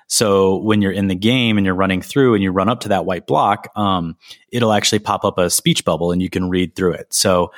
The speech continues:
um, these kids blow my mind sometimes with the stories that they come up with.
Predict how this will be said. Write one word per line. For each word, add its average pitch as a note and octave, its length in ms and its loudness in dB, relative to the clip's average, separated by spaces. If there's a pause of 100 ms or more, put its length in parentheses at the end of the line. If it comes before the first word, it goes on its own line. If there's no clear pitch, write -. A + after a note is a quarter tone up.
(420)
um, F#2+ 460 0
these G#2 220 2
kids G#2 800 0 (160)
blow A#2 200 2
my A2 160 2
mind G#2 360 2
sometimes F2 680 -4
with F#2 140 -4
the F#2+ 60 -8
stories G#2 440 0
that F2 100 -6
they F2+ 120 -4
come E2+ 180 -8
up - 180 -8
with. E2 300 -8